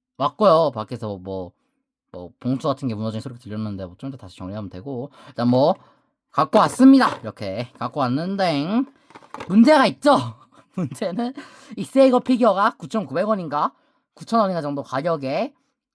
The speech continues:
그 잠들님이 이번에 파워스토어 또 하셨잖아요. 거기에 제품의 목록에 있는 겁니다. 근데 문제가 뭐다? 저는 그걸 또 삼십 일 날 예약을 성공했어요. 그래서 가요. 근데 제품이 있어요. 약간 손해입니다.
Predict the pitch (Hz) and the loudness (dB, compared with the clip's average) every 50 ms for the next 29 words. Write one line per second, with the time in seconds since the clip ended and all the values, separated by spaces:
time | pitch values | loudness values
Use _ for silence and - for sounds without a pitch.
0 | _ _ _ - 135 131 127 123 120 113 - 135 160 156 180 208 196 190 185 165 | _ _ _ -6 -4 -4 -2 -2 -4 -4 -6 -6 -8 -6 -4 -4 -4 -4 -4 -4
1 | 147 147 151 143 123 110 113 110 - 185 226 220 - 202 185 180 156 - 170 147 | -4 -4 -4 -4 -4 -4 -6 -4 0 2 0 2 2 -2 -4 -4 -4 -4 -4 -4
2 | 202 214 185 190 147 135 147 139 - 117 123 139 165 180 190 185 185 190 190 190 | -4 -4 -2 -2 0 0 0 -2 -2 -2 -2 -2 0 -2 0 0 2 4 4 4
3 | 185 196 226 247 247 240 233 - - - _ _ - - _ _ - 214 226 - | 6 6 6 6 6 4 0 -4 -12 -20 _ _ -20 -20 _ _ 0 2 2 4
4 | - 277 294 285 254 233 226 247 277 285 - - - _ _ _ _ _ _ _ | 6 6 8 8 8 6 6 4 4 2 0 -4 -12 _ _ _ _ _ _ _
5 | _ _ _ _ _ _ 165 185 214 226 240 233 220 233 269 262 - - 156 165 | _ _ _ _ _ _ -2 2 6 6 6 6 6 4 4 2 2 0 0 2
6 | 208 240 233 233 208 208 214 202 135 - - _ _ _ 208 220 233 233 220 175 | 2 4 4 2 2 2 2 2 2 0 -4 _ _ _ -4 0 2 2 2 0
7 | 170 170 170 196 175 143 123 139 170 220 - - _ _ _ _ _ _ - 135 | 0 0 0 0 0 0 0 2 2 2 2 0 _ _ _ _ _ _ -4 -4
8 | 147 160 170 165 151 127 143 127 131 135 131 208 220 233 247 262 262 - _ _ | -2 -2 -4 -4 -6 -6 -4 -4 -4 -4 -2 0 2 4 2 2 0 -6 _ _
9 | _ _ _ _ _ _ - - 254 254 214 285 294 269 233 190 165 165 180 220 | _ _ _ _ _ _ 2 4 6 6 6 6 6 6 6 6 4 4 4 2
10 | 277 - _ _ _ _ _ _ - 139 147 156 160 196 190 202 226 226 226 233 | 0 -2 _ _ _ _ _ _ -2 0 0 2 2 0 0 2 2 4 6 6
11 | 240 233 240 269 269 220 123 - _ _ _ _ - 190 180 156 - - 165 202 | 6 4 4 4 4 4 2 0 _ _ _ _ -6 -6 -6 -6 -6 -2 2 4
12 | 262 240 - - - _ _ _ _ _ - 180 208 247 262 254 233 - 185 - | 4 4 4 2 -2 _ _ _ _ _ -6 -2 2 2 2 2 2 -2 -2 4
13 | - 269 277 240 156 - - 285 285 196 113 92 - _ _ _ _ _ - 160 | 6 6 6 6 4 4 4 6 6 6 4 0 -6 _ _ _ _ _ -10 -10
14 | - - 277 269 277 269 - - 254 269 262 208 156 117 - | -4 0 2 2 2 0 0 0 2 4 4 2 0 -6 -12